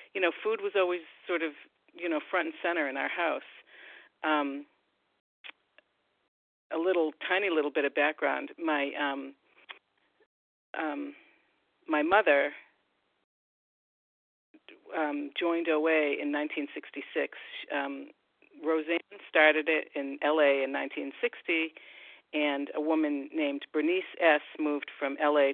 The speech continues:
to Massachusetts in nineteen sixty-six, and she, um, put an ad in our local paper asking if you couldn't stop eating or something like that, and my mother answered that ad.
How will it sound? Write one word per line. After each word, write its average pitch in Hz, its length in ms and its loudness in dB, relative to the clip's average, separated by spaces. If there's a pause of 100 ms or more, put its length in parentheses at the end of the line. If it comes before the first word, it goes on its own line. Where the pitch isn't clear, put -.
to 151 60 -8
Massachusetts 147 720 -4
in 139 60 -4
nineteen 139 340 -6
sixty-six, 151 640 -4
and 135 140 -6 (120)
she, 135 380 -4
um, 135 360 -6 (280)
put 151 160 0
an 147 80 -4
ad 160 300 4
in 139 140 -4
our 139 160 0
local 139 260 -2
paper 147 500 0 (500)
asking 151 420 2
if 143 140 -6
you 143 80 -6
couldn't 147 300 -4
stop 143 300 2
eating 143 260 2
or 131 60 -6 (100)
something 147 240 -4
like 131 200 -4
that, 131 140 4
and 143 80 -2
my 151 120 4
mother 156 260 4
answered 139 360 -4
that 127 180 4
ad. 131 320 0